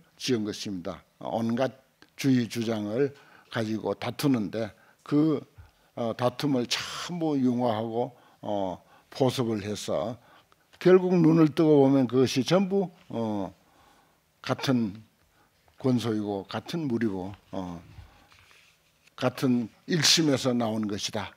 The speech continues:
어, 전부 일심에서 나와가지고 온갖 주의 주장을 편다. 이렇게 이제 <clears throat> 해서 화정론을 이제 써서 천하에 아주, 어, 유명한 그런 그, 어,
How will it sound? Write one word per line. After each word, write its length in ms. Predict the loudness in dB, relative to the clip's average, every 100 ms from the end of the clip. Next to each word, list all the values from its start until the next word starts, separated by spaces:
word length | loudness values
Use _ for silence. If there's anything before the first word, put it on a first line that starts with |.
| _ -20
어, 80 | -14
전부 720 | -10 -8 -8 -8 -8 -2 -2
일심에서 480 | 0 0 0 2 4
나와가지고 720 | 6 8 6 4 2 0 -2 -8 -20 -2
온갖 480 | 0 4 4 2 2
주의 200 | 0 2
주장을 480 | 0 2 2 2 -4 -12 -20 -6
편다. 500 | 0 2 0 -4 -10 _ _ -4
이렇게 320 | 0 2 4
이제 260 | 4 4 0
<clears throat> 800 | 2 2 0 -4 -18 -20 -4 0
해서 260 | 2 0
화정론을 720 | 0 0 2 0 -2 -4 -6 -6
이제 220 | -6 -6
써서 540 | -6 -4 -2 -2 -2 0
천하에 360 | 2 4 2
아주, 300 | 0 -2 -6 -8 -18 -8
어, 440 | -6 -4 -4 -6 -8 _ -20 -20 -14 2
유명한 520 | 6 8 8 6 4
그런 280 | 2 -2 -4
그, 200 | -4 -4
어, 440 | -4 -4 -2 -4